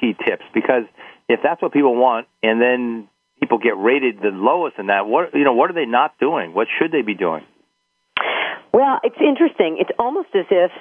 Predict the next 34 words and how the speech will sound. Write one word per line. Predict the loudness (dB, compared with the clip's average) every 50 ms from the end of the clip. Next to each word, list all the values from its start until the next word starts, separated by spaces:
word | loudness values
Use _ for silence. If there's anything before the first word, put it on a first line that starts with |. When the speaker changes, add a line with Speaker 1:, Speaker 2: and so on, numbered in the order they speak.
| -8 -4 -2
Speaker 2:
um, | 0 0 0 0 0 2 0 0 0 0 -2 0 0 0 0
uh, | 2 2 2 4 2 2 0 -2 -2 0
they | 2 2 2
might | 2 0 0 0 2
have | 0 0 0
consistency | 0 -2 -2 0 0 -2 -2 0 -2 -2 0 2 2 2 4 2
in | 2
the | 0 -2
content | -2 -2 -4 -4 -2 -2 -2 -2
that | -2 -2 -2 -2
they | -4
put | -4 -2 0 0 2 2
out, | 2 2 2 0 -2 -4 -8 -14 -10 -8 -6 -4 -4 -4 -6 -6 -2 0
uh, | 2 4 4 4 4 4 2
but | 0 0 2
then | 0 0 2
they're | 0 0
not | 2 2 2 2 0 -2 -6
getting | -2 2 2 4 4 2 -2
themselves | -4 -4 -4 -2 0 0 0 0 -2 -2 -2
out | -2 -2 -2 -2 0
there, | 2 2 4 4 4 4 4 2
getting, | 2 0 0 0 0 -4 -4 -4 -2 -2
uh, | 0 0 0 -2 -2 -2 -2 0
finding | 0 2 0 0 0
industry | 2 2 2 2 2 0 0
conferences | 0 0 0 0 0 0 -2 -4 -2 -2 -2 0
that | 0 0
they | -2
can | -2 0 0
present | 0 2 2 2 0 0 -2 -6
themselves | -4 -2 0 0 0 0 0 0
at. | 2 2 0 0 -2 -6 -6 -6 -6 -6 -6 -4 0
Um, | 2 2 2 2